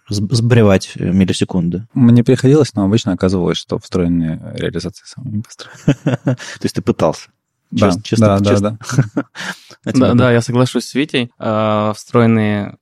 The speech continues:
Speaker 3: операции обычно работают хорошо. Ну, в определённом браузере, хочется отметить.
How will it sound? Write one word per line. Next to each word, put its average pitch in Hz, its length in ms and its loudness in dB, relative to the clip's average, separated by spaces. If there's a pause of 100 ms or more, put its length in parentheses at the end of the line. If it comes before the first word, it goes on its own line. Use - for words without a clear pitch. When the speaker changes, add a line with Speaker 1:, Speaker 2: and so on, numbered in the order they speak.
Speaker 3:
операции 110 440 -4
обычно 104 640 -2
работают 113 460 2
хорошо. 131 520 0 (140)
Ну, 165 180 4
в 139 120 2
определённом 156 500 4
браузере, 113 540 2
хочется - 340 -6
отметить. 104 460 -2